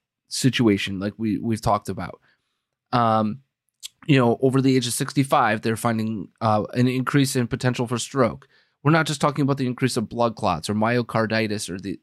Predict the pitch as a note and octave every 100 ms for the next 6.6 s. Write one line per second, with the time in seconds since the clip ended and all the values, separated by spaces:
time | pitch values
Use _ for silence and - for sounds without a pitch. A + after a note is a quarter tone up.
0 | - G#2+ A2 B2+ B2 G#2+ A2 A2 - _
1 | _ _ _ _ _ _ _ _ C#3 C3+
2 | E3 E3+ D#3 D3+ A#3+ - D#3+ - F#3+ F#3
3 | C3 A#2+ B2+ D#3 D3 B2 C#3+ D#3+ A#2 -
4 | B2 G3+ - G#2+ - A2+ C3 D#3 A#3 F3
5 | D#3+ F#3+ F#3+ C3 F#3 G#3+ B2 - A#2 B2
6 | A#2+ - D#3+ F#3 C3+ B2